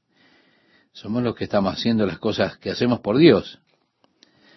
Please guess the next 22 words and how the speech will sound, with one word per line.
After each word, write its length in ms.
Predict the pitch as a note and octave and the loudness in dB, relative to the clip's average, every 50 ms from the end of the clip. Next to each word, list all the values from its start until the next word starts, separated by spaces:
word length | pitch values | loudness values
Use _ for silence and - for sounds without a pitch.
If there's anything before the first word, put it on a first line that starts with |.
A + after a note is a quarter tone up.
| _ - | _ -6
Mire 340 | A2 A#2+ D3 D#3 D#3 C3+ A2 | 2 4 6 8 8 6 6
todos 240 | A2+ D3 C#3 A#2+ C3+ | 8 6 4 4 4
estos 240 | C3+ B2+ C3 A#2 G#2 | 0 2 2 2 2
gloriosos 460 | G#2+ A2+ A#2+ C3+ C3 - A2+ F2+ - | 2 2 2 2 2 2 -2 -4 0
frutos 380 | - F3 G#3 A3 - C3 A2 | 4 6 6 6 6 2 0
que 120 | - G#2+ F#2 | 0 -2 -4
tenemos 300 | - B2 C#3 D3 D3+ - | -2 -2 0 0 0 0
para 180 | - G2 F#2+ | 0 -2 -2
el 60 | F#2 G2 | 0 0
reino 260 | C3 D3 C3+ G2+ F#2 | 0 0 0 0 -2
de 80 | G#2 | -2
Dios. 420 | C3+ D#3 D#3 A#2 E2 - - - _ _ _ _ _ _ _ _ _ _ _ _ _ _ _ _ _ _ _ _ _ _ _ _ _ _ _ _ _ _ _ _ _ _ _ _ _ _ _ - | -2 -2 -4 -4 -6 -8 -12 -20 _ _ _ _ _ _ _ _ _ _ _ _ _ _ _ _ _ _ _ _ _ _ _ _ _ _ _ _ _ _ _ _ _ _ _ _ _ _ _ -2
Mi 60 | - C#3+ | 0 4
amigo, 400 | D#3+ E3 D3 C3+ C3 B2+ A2+ A#2 | 6 6 8 8 6 6 4 4
créame, 360 | C#3+ C#3+ B2+ A2+ A2+ A2+ A2 | 4 4 6 6 4 4 2
Dios 220 | A2 B2 B2+ A#2+ | 2 2 0 0
tiene 240 | - B2 A#2+ A#2 A2+ | 0 0 0 2 2
una 140 | A2 G#2 G2+ | 0 0 0
tolerancia 680 | G#2+ G#2 G2+ G#2 G#2+ A2 A2 A2 G#2 - G2 G2+ F#2+ | -2 -2 -2 -2 -2 -2 -2 -4 -4 -6 -8 -10 -10
muy 720 | F#2 D#2 A2 C3+ C#3 D#3+ F3+ F#3 F#3 F3+ F3 E3+ - - | -10 -10 -8 -4 0 2 2 4 4 2 2 -2 -4 -6
especial 460 | A#2+ - - - G#2 - - A#2 G#2+ G2 | -6 -8 -4 -4 -6 -2 -2 -2 -2 -2
conmigo. 560 | G2+ F#2+ F#2 F2+ F2+ E2+ D#2+ D#2 D2+ - | -4 -4 -4 -6 -8 -10 -12 -14 -18 -20